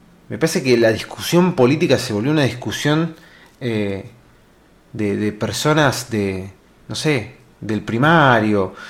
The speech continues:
en donde se están peleando uno con otro. "No, fue él, fue él, no, ustedes tienen", cualquier cosa, o sea, después de que pasó lo que pasó, ¿cuál es el acto inmediato? Un montón de funcionarios empezando a repudiar el hecho.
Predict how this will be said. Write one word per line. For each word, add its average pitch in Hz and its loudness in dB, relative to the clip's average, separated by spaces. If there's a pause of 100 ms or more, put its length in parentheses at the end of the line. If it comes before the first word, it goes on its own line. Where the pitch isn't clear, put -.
(200)
en 110 -4
donde 107 2
se 104 -8
están 147 -2
peleando 143 0
uno 139 0
con 113 -2
otro. 156 -4
"No, 175 2
fue 180 2
él, 151 2
fue 170 4
él, 156 -2
no, 160 2
ustedes 175 0
tienen", - 0 (1500)
cualquier 170 -6
cosa, 160 4
o 135 -2
sea, 156 2 (640)
después 214 2
de 226 4
que 160 4
pasó 160 2
lo 175 4
que 151 4
pasó, 190 2 (720)
¿cuál 180 8
es 151 2
el 110 2
acto 110 0
inmediato? 101 0
Un 85 -6
montón 127 6
de 135 6
funcionarios 160 2
empezando 120 2
a 131 8
repudiar 110 2
el 101 2
hecho. 90 -6